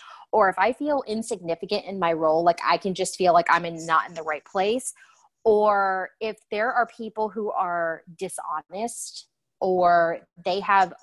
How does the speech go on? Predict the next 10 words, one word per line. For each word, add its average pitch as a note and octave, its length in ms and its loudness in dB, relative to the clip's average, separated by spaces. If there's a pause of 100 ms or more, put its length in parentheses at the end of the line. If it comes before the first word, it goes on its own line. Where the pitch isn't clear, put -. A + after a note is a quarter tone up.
horrible F#3+ 340 0
integrity, G#3 760 -4 (640)
it, G#3 200 -4 (160)
it G#3 120 0
makes A3+ 240 0
me C4 80 0
feel A#3 200 2
out F3 120 4
of F3 80 -6
control B3 520 2